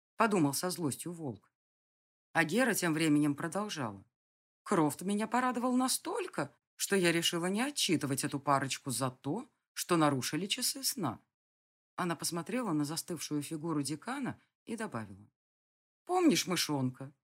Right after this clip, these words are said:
о котором рассказывала адептка Конрад?" Он помнил и кивнул.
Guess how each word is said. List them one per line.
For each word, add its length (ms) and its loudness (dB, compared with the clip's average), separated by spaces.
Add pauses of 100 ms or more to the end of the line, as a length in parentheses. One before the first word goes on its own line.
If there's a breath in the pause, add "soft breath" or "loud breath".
(260)
о 80 -4
котором 340 4
рассказывала 680 2
адептка 440 0
Конрад?" 520 -2 (760)
Он 180 -2
помнил 480 -6 (280)
и 100 -8
кивнул. 480 -6